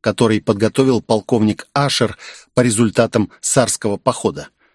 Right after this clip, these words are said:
В этом списке оказались все офицеры штаба бригады, почти половина списка награждаемых офицеров, а из представленных к награждению унтер-офицеров и солдат большинство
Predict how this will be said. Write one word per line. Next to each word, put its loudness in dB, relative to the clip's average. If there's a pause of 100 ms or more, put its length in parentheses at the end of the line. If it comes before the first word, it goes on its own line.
(520)
В 0
этом 2
списке -2
оказались 0
все 0
офицеры 0
штаба -2
бригады, -2
почти -2
половина 0
списка -4
награждаемых 0
офицеров, -4 (280)
а 0
из 2
представленных 0
к -12
награждению 2
унтер-офицеров 0
и 2
солдат 0
большинство -2